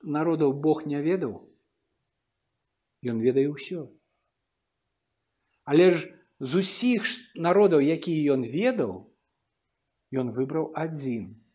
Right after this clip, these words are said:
народ. Таму перакладчыкі перакладаюць, э, вось, э, менавіта так. А, і справа ў тым, што такое значэнне ў слова «я да» ёсць. Яно ўжываецца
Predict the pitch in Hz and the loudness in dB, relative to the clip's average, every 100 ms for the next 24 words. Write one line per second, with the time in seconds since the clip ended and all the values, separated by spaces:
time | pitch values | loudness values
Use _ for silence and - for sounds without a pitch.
0 | _ _ _ - 110 98 90 _ _ _ | _ _ _ -14 -12 -12 -14 _ _ _
1 | _ _ _ - 123 165 185 180 - 151 | _ _ _ -10 -6 -4 -2 -4 -4 -6
2 | - - 180 170 151 - 127 135 165 165 | -6 -8 -10 -8 -10 -8 -8 -6 -6 -8
3 | - _ - - _ - 139 139 135 - | -16 _ -20 -20 _ -14 -8 -6 -8 -10
4 | 131 147 156 - - 139 127 120 127 131 | -2 -2 -4 -12 -12 -6 -6 -6 -6 -4
5 | 135 151 170 165 143 98 - _ _ _ | 0 0 0 0 -2 -2 -10 _ _ _
6 | - - - _ - 131 139 156 - 185 | -20 -20 -20 _ -4 -2 0 -2 0 4
7 | 180 170 170 233 214 - 170 147 120 - | 4 4 0 -2 -4 -4 2 2 0 -14
8 | - _ _ _ - 147 - 208 170 170 | -20 _ _ _ -6 -4 4 6 6 0
9 | 170 - 208 190 156 - 147 - 151 165 | 0 2 2 2 -2 -2 -2 -2 0 4
10 | 160 120 120 135 139 110 110 151 190 190 | 4 2 2 2 2 -4 -2 0 -2 -6
11 | 117 139 170 - - - - _ _ _ | -4 2 2 2 -8 -14 -18 _ _ _
12 | _ _ _ _ _ _ _ _ _ _ | _ _ _ _ _ _ _ _ _ _
13 | _ _ _ _ 127 113 131 131 165 165 | _ _ _ _ -12 -6 -4 -2 -2 -2
14 | 117 92 - 123 | -4 -12 -18 -20